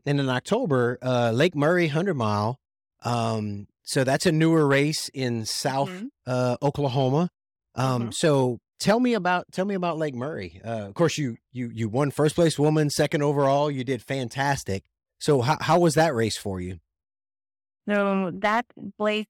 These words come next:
Speaker 2: Trails out of Texas, and, um, the race director contacted me after Rocky Raccoon, I think. Like, "We haven't had a woman finish this race." It is newer.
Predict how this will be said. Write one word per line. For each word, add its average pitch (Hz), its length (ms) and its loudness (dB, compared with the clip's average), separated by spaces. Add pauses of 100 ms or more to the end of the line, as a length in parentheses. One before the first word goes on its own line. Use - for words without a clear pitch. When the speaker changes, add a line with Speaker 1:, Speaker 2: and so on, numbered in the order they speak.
Speaker 2:
Trails 196 340 -2
out 190 140 -2
of 185 120 -8
Texas, 180 640 -8 (260)
and, 175 420 -6 (800)
um, 165 400 -2 (400)
the 180 60 -4
race 180 200 -2
director 180 440 -4
contacted 180 480 -4
me 165 140 -6
after 165 540 -8
Rocky 170 460 -6
Raccoon, 240 640 -4
I 175 120 -6
think. 180 320 -8
Like, - 160 -6 (120)
"We 220 180 -4
haven't 254 260 0
had 214 260 -2
a 185 60 -4
woman 220 340 -2
finish 214 300 -2 (180)
this 208 240 -4
race." 196 280 -2 (100)
It 220 120 0
is 247 180 2
newer. 180 480 0